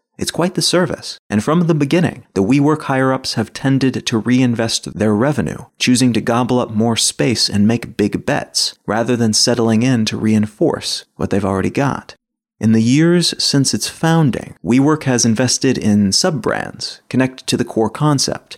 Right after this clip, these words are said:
including WeWork Labs, which is an incubator for startups, We Live, which applies the WeWork shared office concept to homes, renting out single-room apartments that have shared communal spaces in expensive urban areas,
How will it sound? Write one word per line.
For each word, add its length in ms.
including 560
WeWork 540
Labs, 600
which 180
is 80
an 80
incubator 460
for 100
startups, 680
We 220
Live, 600
which 160
applies 600
the 260
WeWork 500
shared 380
office 380
concept 760
to 120
homes, 580
renting 280
out 160
single-room 680
apartments 840
that 100
have 140
shared 380
communal 320
spaces 760
in 80
expensive 500
urban 220
areas, 560